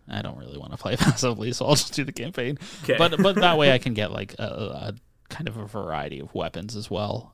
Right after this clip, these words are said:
Speaker 1: Um,
Speaker 2: Yeah. Because when I, for the, the last raid race, when I got, when I pumped up for it,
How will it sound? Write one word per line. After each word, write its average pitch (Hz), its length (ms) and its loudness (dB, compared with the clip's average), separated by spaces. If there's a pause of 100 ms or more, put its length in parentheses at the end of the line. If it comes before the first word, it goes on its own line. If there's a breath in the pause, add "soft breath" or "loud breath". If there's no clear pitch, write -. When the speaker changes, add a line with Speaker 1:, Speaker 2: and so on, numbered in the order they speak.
Speaker 1:
Um, 110 260 2
Speaker 2:
Yeah. 104 200 -2 (680)
Because 123 180 -6
when 127 80 0
I, 135 420 4
for - 160 -8
the, 101 400 0 (320)
the 101 200 -6
last 92 420 -6
raid 98 360 -8
race, 104 420 -6
when 101 100 -8
I 95 40 -10
got, 92 260 -8 (580)
when 98 120 -6
I 90 40 -10 (160)
pumped 98 260 -10
up 92 160 -6
for 113 220 -4
it, 135 240 -4